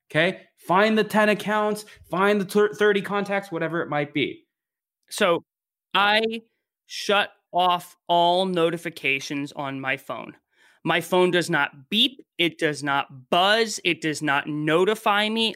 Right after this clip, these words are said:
Speaker 2: of anything unless it's a phone call.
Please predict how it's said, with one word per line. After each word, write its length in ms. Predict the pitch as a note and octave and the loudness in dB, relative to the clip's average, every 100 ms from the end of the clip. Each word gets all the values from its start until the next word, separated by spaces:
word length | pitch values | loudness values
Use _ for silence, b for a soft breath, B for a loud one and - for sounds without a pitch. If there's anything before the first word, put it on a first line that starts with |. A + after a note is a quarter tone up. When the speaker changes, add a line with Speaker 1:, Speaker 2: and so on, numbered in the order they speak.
| - | -2
Speaker 2:
of 220 | E3 - _ _ - | -4 -4 _ _ 0
anything 640 | D#4 E4 B3 C3+ B2 F3 - _ _ | 4 4 2 -2 -4 -8 -14 _ _
unless 440 | G#3 F#3 G3 G#3 G3 | 0 0 0 -2 -4
it's 100 | E3 | -10
a 60 | |
phone 420 | D3+ - E3 D3 D3 | -12 -8 -4 -4 -6
call. 320 | C#3+ - | -10 -12